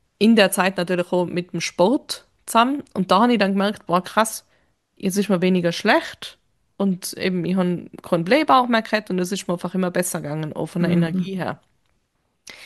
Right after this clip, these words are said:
Speaker 1: Ich glaub, dass es sicher auch eine Kombination war, also nicht nur das, dass ich das weggelassen hab, ich hab ja auch keinen Zucker mehr dann gegessen,
Speaker 2: Mhm.
Speaker 1: ähm, sondern eben auch, äh, dass ich natürlich viel umgestellt hab in der Zeit, also einfach auch Sport gemacht hab und so weiter.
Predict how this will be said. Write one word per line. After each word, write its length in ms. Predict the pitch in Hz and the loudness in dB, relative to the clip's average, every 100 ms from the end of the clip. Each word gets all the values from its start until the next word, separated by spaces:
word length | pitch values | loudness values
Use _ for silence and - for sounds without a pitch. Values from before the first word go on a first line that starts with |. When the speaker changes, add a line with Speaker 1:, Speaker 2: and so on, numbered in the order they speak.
| - _ | -20 _
Speaker 1:
Ich 100 | 185 | 0
glaub, 200 | 208 202 | 0 2
dass 160 | 190 | 2
es 160 | 185 - | 2 -2
sicher 180 | 202 196 | -2 2
auch 60 | 170 | 2
eine 140 | 165 | 0
Kombination 760 | - 185 180 156 - 185 202 214 | -2 -2 0 -2 -2 -2 0 0
war, 100 | 170 | -2
also 160 | 170 | -2
nicht 240 | 170 180 180 | -4 -4 -2
nur 140 | 175 | 0
das, 300 | 170 - - _ _ _ | -2 -6 -12 _ _ _
dass 180 | - 160 | -8 -4
ich 80 | 156 | -4
das 200 | 147 - | -4 0
weggelassen 500 | 190 - 214 208 - | 0 2 2 2 2
hab, 80 | 214 | 2
ich 80 | 175 | 2
hab 80 | |
ja 80 | 160 | 0
auch 100 | 151 | -2
keinen 140 | 156 143 | -6 -6
Zucker 280 | 208 - | -6 -2
mehr 160 | 214 208 | 0 2
dann 160 | 214 220 | 0 -2
gegessen, 380 | 220 - 247 254 _ - - | -4 -4 -6 -8 _ -20 -6
Speaker 2:
Mhm. 400 | 190 180 175 185 180 | 0 2 2 -2 -2
Speaker 1:
ähm, 300 | 175 175 170 _ _ _ _ _ _ _ - | -2 -4 -8 _ _ _ _ _ _ _ -18
sondern 420 | - 175 175 170 | -2 2 2 0
eben 280 | 175 175 - | -2 -4 -2
auch, 320 | 175 180 180 - - _ _ _ | 2 2 0 -10 -20 _ _ _
äh, 180 | 175 170 | -2 -2
dass 200 | 165 - | -2 -2
ich 60 | 170 | -4
natürlich 320 | 160 160 165 - - _ - | -4 -4 -4 -10 -20 _ -8
viel 260 | - 202 | 0 2
umgestellt 560 | 170 165 - - 139 170 | 2 0 -2 -4 -4 -4
hab 100 | 139 | -8
in 120 | 139 | -6
der 180 | - - | -8 -8
Zeit, 320 | - - - | -8 -8 -8
also 220 | - - | -10 -8
einfach 260 | 156 165 160 | -10 -10 -10
auch 80 | 151 | -12
Sport 380 | - 160 175 - | -2 0 0 -4
gemacht 260 | 143 - | -6 -6
hab 80 | - | -8
und 120 | 139 - | -8 -8
so 100 | 170 | -8
weiter. 360 | - - - | -8 -8 -12